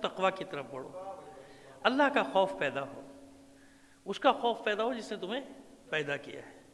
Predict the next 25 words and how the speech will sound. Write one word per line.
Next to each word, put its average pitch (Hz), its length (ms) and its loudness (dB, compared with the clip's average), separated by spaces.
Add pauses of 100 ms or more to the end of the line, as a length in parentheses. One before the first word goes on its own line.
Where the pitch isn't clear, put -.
(500)
एक 254 260 -4 (1120)
मौजू 214 320 4
पे 240 120 4
बात 214 240 6
करना 185 200 0
चाह 202 180 2
रहे 214 160 0
हैं, 185 80 -4
एक 185 140 -8
उन्वान 180 320 0
देना 160 220 -4
चाह 180 180 -2
रहे 202 140 -4
हैं, 202 180 -10 (600)
इताअत, 202 720 4
इबादत 165 680 4
और 233 120 4 (140)
उबूदियत, 131 720 -2 (760)
ये 196 80 0
तीन 285 280 0
लफ्ज़ 196 220 2
हैं, 185 100 0
याद 139 220 0
रखिएगा। 139 320 -8
बज़ाहिर 226 400 6